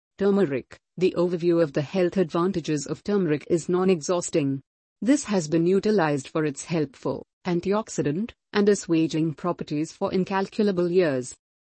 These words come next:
Turmeric juice has remarkable safe helping properties and can help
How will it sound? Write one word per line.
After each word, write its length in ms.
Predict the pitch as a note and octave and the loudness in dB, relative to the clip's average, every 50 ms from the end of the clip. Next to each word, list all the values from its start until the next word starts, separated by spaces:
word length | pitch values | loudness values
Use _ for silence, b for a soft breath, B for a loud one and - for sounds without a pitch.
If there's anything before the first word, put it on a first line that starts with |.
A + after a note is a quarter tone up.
| - | -2
Turmeric 500 | - A3 A3+ A#3 A#3 A#3 G3+ C#3+ C3+ - _ - | 0 2 4 4 4 4 4 2 0 -2 _ -6
juice 300 | - D#3+ D3 C#3+ C#3 - | -2 0 0 0 -2 -2
has 260 | - F3+ E3+ D#3 - | -2 -2 -2 0 0
remarkable 540 | F3 F3 F3 F#3+ G3+ - - A3 A#3+ B3+ B3+ | 2 2 4 2 2 0 -2 0 0 0 0
safe 340 | - - F3 D#3 D3 - - | 0 0 0 0 0 0 -4
helping 460 | - G3 G#3+ A3+ - F3 D3 C#3 C#3 | -4 -2 -2 0 0 0 0 0 0
properties 600 | - E3+ C#3 C3+ - C3+ D#3 C3+ C3 C#3 C#3 - - | -2 -2 -4 -4 -4 -2 0 0 0 0 -2 -4 -4
and 200 | E3 E3 D#3+ - | -2 -2 -2 -2
can 180 | - F#3 G3 | 0 -2 0
help 280 | F#3 F3+ F#3 F3+ - | 0 2 0 0 0